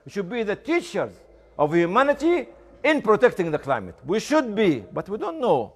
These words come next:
because we don't understand. what the Prophet sallallahu alaihi wasallam is talking about, what the Quran is talking about, but we have the Quran at home, five or six or seven or ten or twenty or fifty copies, but we don't read it. But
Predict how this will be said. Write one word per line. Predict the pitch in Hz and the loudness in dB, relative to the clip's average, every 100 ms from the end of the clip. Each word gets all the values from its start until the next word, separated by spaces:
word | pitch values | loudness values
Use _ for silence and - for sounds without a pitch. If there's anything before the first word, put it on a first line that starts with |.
| _ | _
because | - 160 | -6 -4
we | 151 | -2
don't | 175 147 | 0 0
understand. | 151 143 - 180 165 120 _ _ - | -2 -4 -4 0 0 -2 _ _ -2
what | 143 135 | 0 0
the | |
Prophet | 139 160 131 | 0 0 0
sallallahu | 147 131 | 0 2
alaihi | - 147 | 2 -2
wasallam | 135 | -2
is | |
talking | - 147 131 | -4 -4 0
about, | 131 196 226 - - | 4 4 2 -12 -4
what | 156 151 | -2 0
the | |
Quran | 147 156 165 | -2 0 -2
is | 139 | -2
talking | - 143 131 | -8 -4 -4
about, | 117 196 - - - | 2 2 0 -8 -2
but | 156 | 0
we | 156 | 4
have | 170 175 | 4 4
the | 151 | 2
Quran | 151 180 190 | 4 4 4
at | 165 | 4
home, | 180 190 - - | 2 2 -2 -8
five | - 190 196 147 | 2 4 4 2
or | 143 | -6
six | - 202 - | -4 -6 -6
or | 147 | -8
seven | 139 190 185 180 | -6 -6 -6 -6
or | 151 | -8
ten | - 196 190 | -4 -2 0
or | 151 | 0
twenty | 147 185 202 160 | 2 0 0 -2
or | 143 | -2
fifty | - 208 175 | -2 -2 0
copies, | - 262 285 254 - - | 4 6 4 -2 -8 -14
but | 165 151 | -12 -8
we | |
don't | 156 185 - | -4 -4 -6
read | 233 | -10
it. | 113 - _ _ _ _ _ _ _ _ _ _ _ _ _ _ _ _ _ - | -10 -14 _ _ _ _ _ _ _ _ _ _ _ _ _ _ _ _ _ -2
But | 135 254 262 - | 4 4 4 -12